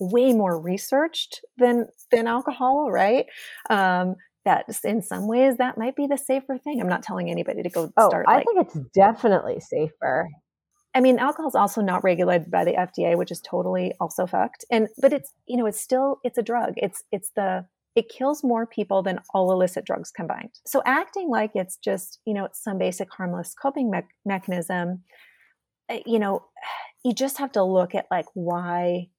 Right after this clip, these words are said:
Speaker 1: you're drinking in the first place. So if you're like, "Hey, this makes my fish taste really good,"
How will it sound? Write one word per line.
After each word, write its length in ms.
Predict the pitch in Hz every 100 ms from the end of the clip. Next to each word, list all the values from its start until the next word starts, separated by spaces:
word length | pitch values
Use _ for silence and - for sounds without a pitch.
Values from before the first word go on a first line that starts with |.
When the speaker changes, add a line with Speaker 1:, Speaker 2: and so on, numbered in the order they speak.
| _ _
Speaker 1:
you're 180 | 196 190
drinking 320 | 180 170 175
in 80 | 175
the 60 | 175
first 300 | - - -
place. 300 | - - -
So 260 | 214 185 - - _ _ _ 233
if 200 | 226 233
you're 200 | 247 254
like, 220 | 196 -
"Hey, 280 | - 240 202
this 240 | 208 -
makes 240 | 208 202 -
my 120 | 190
fish 320 | - 196 190
taste 340 | - 185 180 190
really 260 | 175 165
good," 360 | 160 - -